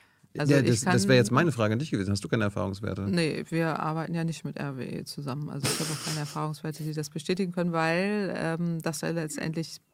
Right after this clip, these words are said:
Speaker 1: darauf fußt, denke ich, dass, ähm,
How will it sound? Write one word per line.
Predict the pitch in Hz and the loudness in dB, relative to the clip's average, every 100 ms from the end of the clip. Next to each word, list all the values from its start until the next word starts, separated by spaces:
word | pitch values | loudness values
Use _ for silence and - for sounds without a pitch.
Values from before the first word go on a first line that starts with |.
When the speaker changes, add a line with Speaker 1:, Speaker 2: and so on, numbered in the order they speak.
| - | -2
Speaker 1:
darauf | 160 147 151 | 0 0 -4
fußt, | - 196 202 - | -2 0 0 -2
denke | 170 165 170 | -2 -2 -2
ich, | 160 - | -4 -4
dass, | 147 151 147 - | -2 -2 -4 -4
ähm, | 147 147 151 151 151 | -2 0 0 0 -2